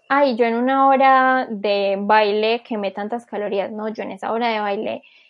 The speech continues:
estuve con mis amigas de baile, nos divertimos, aprendí a hacer esto, aprendí a hacer lo otro. O sea, son un montón de experiencias que no tienen nada que ver con, "Ay, pues, quemé estas calorías o no quemé estas calorías", porque, pues,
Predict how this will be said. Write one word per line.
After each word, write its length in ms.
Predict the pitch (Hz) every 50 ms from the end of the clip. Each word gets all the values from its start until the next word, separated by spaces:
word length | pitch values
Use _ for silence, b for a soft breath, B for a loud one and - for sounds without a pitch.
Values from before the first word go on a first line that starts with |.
| b -
estuve 460 | - 233 - - 254 240 233 220 220
con 200 | - 240 240 240
mis 120 | 226 208 220
amigas 440 | 208 208 208 202 214 202 196 208 214
de 100 | 226 233
baile, 540 | 240 247 262 269 277 277 277 277 277 269
nos 180 | 262 254 233 214
divertimos, 1120 | 202 247 247 - 214 - - _ - 226 226 233 240 254 254 254 254 254 254 262 254 247
aprendí 380 | 240 220 - - 302 302 302 302
a 60 | 285
hacer 200 | 294 - 220 196
esto, 560 | 233 233 233 247 254 247 - - - - 254
aprendí 340 | 247 240 226 214 208 202 202
a 40 | 202
hacer 160 | 202 202 202
lo 180 | 202 202 208
otro. 680 | 208 214 226 233 247 247 247 - 247 247 247 247 247 b b b b b b _ _
O 60 | -
sea, 120 | 240 240 240
son 160 | 233 240 233
un 80 | 233 233
montón 320 | 254 262 262 294 285 277
de 60 | 277
experiencias 720 | 285 285 - _ - 220 214 220 220 208 202 208 208 208 -
que 80 | - 247
no 100 | 226 -
tienen 300 | - 220 196 208 220 233
nada 260 | 240 233 233 233 233 -
que 100 | - 233
ver 340 | 220 220 220 220 214 226 -
con, 460 | _ _ - 220 220 220 220 214 214 -
"Ay, 340 | - 240 233 226 220 226 - _
pues, 360 | - 220 208 214 - _ _ _
quemé 240 | - 226 214 208 208
estas 260 | 196 - 214 214 -
calorías 520 | - 247 233 214 202 247 - 196 196 196
o 80 | 220 226
no 180 | 214 208 196
quemé 240 | - - 208 214 226
estas 260 | 220 - - 220 -
calorías", 560 | _ - 208 208 214 208 220 214 - 202 - _
porque, 300 | - - 226 _ - 226 -
pues, 360 | - 208 226 - - _ _